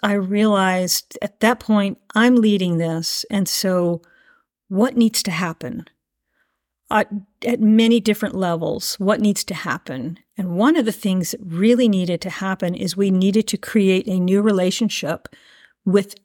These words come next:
Asheville community. There had been some things that hadn't gone well in the Asheville community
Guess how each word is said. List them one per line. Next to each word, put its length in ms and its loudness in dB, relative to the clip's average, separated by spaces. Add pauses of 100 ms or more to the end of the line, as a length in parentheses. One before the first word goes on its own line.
(160)
Asheville 340 -4
community. 800 -6 (1040)
There 160 4
had 160 0
been 160 4
some 180 2
things 320 2
that 120 0
hadn't 420 0
gone 320 2
well 340 -2
in 140 -4
the 140 -4
Asheville 340 -8
community 760 -6